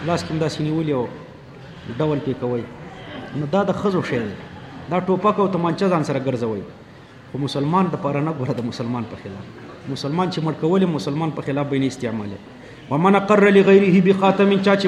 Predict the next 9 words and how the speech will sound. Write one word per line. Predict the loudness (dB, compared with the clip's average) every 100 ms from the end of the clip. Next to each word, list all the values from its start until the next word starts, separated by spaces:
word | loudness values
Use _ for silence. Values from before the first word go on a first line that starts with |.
| 2
بل | 2 4
چاته | 4 4
اقرار | 4 6 6 6
وکړو | 4 2 2
په | 2
ګوتمۍ، | 2 4 4 2 -2 -10 -16 -16 -2 2
لزمه | 4 6 6 6
الحلقة | 6 4 2 2 2 4 6
والفص. | 6 4 2 0